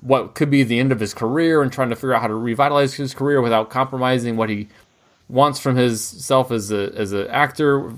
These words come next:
you know, juxtaposed with his buddy Brad Pitt's character, who is kind of a guy who's never really made it and always just kinda ridden on Leo's coattails here, but he's kinda just totally cool with that and just kinda always going with the flow and just,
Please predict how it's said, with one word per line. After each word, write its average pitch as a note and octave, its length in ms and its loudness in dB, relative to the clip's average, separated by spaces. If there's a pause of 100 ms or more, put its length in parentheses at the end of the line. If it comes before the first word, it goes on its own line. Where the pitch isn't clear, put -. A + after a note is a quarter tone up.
you A#2+ 120 -10
know, A2 80 0
juxtaposed B2+ 600 2
with A#2 220 0
his G#2+ 240 0
buddy B2+ 320 2
Brad G#2+ 320 -4
Pitt's E3 220 -4
character, D3+ 540 0
who B2 200 2
is A2+ 100 -4
kind C#3+ 200 -2
of B2 100 -4
a B2 40 -4
guy B2+ 260 0
who's A2+ 240 -2 (340)
never B2+ 400 0
really C#3+ 380 0
made C#3+ 300 2
it C#3+ 120 6
and B2 80 -4
always B2+ 220 2
just B2 160 -10
kinda B2+ 200 -2
ridden A#2+ 360 -2
on A2 200 -2
Leo's A#2 380 0
coattails E3 680 -2
here, D#3+ 320 0
but B2+ 140 -4
he's A#2+ 120 -4
kinda E3+ 260 -2
just C3 220 -6 (260)
totally D#3 440 4
cool D#3 280 2
with D#3+ 180 2
that D#3 240 2
and C3 80 -10
just C3 140 -8
kinda C3 180 -2
always C#3 300 0
going C#3+ 260 0
with C#3 120 -6
the A#2+ 80 -10
flow C#3 460 4
and A#2 80 0
just, A#2 180 -4